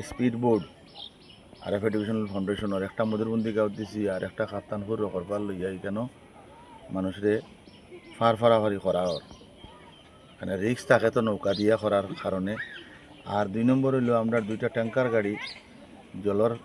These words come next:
খাওয়ার জলের ব্যবস্থা করা হইছে। খাওয়ার জল আরএফ এডুকেশনাল ফাউন্ডেশনের তরফ থেকে মানুষরে দেওয়ার চেষ্টা করি আর এবং দিয়ার। আর আমরা সোনাইর বিধায়কে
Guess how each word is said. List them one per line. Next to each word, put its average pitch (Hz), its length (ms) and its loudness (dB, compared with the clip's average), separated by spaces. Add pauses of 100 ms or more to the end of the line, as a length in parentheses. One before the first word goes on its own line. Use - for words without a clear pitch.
(400)
খাওয়ার 107 300 6
জলের 113 280 4
ব্যবস্থা 107 440 0 (460)
করা 104 200 4
হইছে। 95 300 -4 (680)
খাওয়ার 101 360 2
জল 107 200 2 (260)
আরএফ 107 200 -2
এডুকেশনাল 110 440 -2
ফাউন্ডেশনের 101 480 -4
তরফ 101 220 -4
থেকে 101 240 -4
মানুষরে 95 400 -4 (500)
দেওয়ার 95 320 4
চেষ্টা 120 300 -2
করি 98 260 -2
আর 92 80 0
এবং 90 240 -4
দিয়ার। 87 260 -2 (1000)
আর 92 180 2 (1000)
আমরা 92 280 0 (1080)
সোনাইর 120 320 4
বিধায়কে 123 560 6